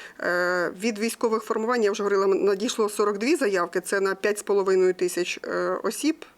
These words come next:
п'ять з половиною мільйонів гривень потреба. І, е, безпосередньо від людей надійшло вісімдесят дев'ять заяв на вісімдесят сім тисяч гривень. Тобто це такі кошти, які додатково, якби, е, потреба в, на виплату у серпні у нас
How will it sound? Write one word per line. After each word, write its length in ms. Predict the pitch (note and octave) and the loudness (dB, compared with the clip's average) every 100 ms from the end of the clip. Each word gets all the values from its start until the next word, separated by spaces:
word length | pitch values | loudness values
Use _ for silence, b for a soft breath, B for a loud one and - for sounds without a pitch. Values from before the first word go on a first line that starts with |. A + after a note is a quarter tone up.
| _ - | _ -2
п'ять 180 | G#3 | -2
з 40 | - | 0
половиною 500 | G3 F#3+ G#3+ G3+ F#3 | 0 0 0 2 2
мільйонів 640 | F3+ F3+ F#3+ F3+ F#3 - - | 2 0 2 2 -2 -10 -10
гривень 380 | F#3 G3 G3 F#3 | -6 -2 0 0
потреба. 500 | F3+ F#3 - - - B B B B B | -2 -4 -4 -4 -8 B B B B B
І, 300 | A3+ A#3 A3 | -4 0 0
е, 120 | - | 0
безпосередньо 680 | F#3+ G#3 - A#3 G#3+ G3 F#3+ | -2 -2 -4 -2 0 2 2
від 160 | G#3 G3+ | 2 -2
людей 240 | A3 C#4+ | 0 0
надійшло 540 | A#3+ F#3+ G3+ - G3 - | 2 0 0 2 0 0
вісімдесят 540 | A3 G#3 G3+ G#3 F#3+ | -2 0 0 -2 0
дев'ять 320 | F#3 F3+ F3+ | 0 0 0
заяв 340 | G#3+ A3+ C#4+ C#4+ | -2 -2 -2 0
на 160 | F#3 F#3 | -2 -2
вісімдесят 520 | F#3 F#3+ F#3+ A3 A3 - - | 0 -2 0 -2 -4 -8 -12
сім 380 | - G#3 G3 G#3+ | -6 -2 -2 -2
тисяч 420 | - F3+ E3+ D#3+ - | -4 -2 -2 -6 -6
гривень. 280 | - - - B B B B B | -6 -6 -10 B B B B B
Тобто 240 | F#3+ F#3 | -6 -4
це 140 | F3+ F#3 | -4 -2
такі 280 | F#3 - F#3 | -4 -6 -4
кошти, 340 | C#4 D#4 - | -2 -2 -2
які 180 | F#3+ F3+ | -2 -2
додатково, 680 | F#3+ G3 F#3+ - C4+ C4+ A3 | 0 -2 -2 -2 -2 0 0
якби, 240 | F#3 F#3+ | 0 -2
е, 600 | E3+ - F3 F3 F3 F3+ G3 - | -4 -4 -4 -4 -4 -6 -8 -8
потреба 420 | F#3+ G#3 G3 F3 F3 | -4 -2 -2 -4 -6
в, 60 | F#3+ F#3+ F#2+ F#2+ | -8 -6 -6 -4
на 120 | G3 | -2
виплату 500 | F#3 G#3 F#3 F3+ F3 | -2 -2 -2 -4 -6
у 160 | E3+ F3+ | -8 -8
серпні 540 | - G#3 G#3+ - F3+ - _ _ | -4 -4 -4 -4 -4 -4 _ _
у 60 | F3 | -4
нас 320 | F3 F3+ | -4 -4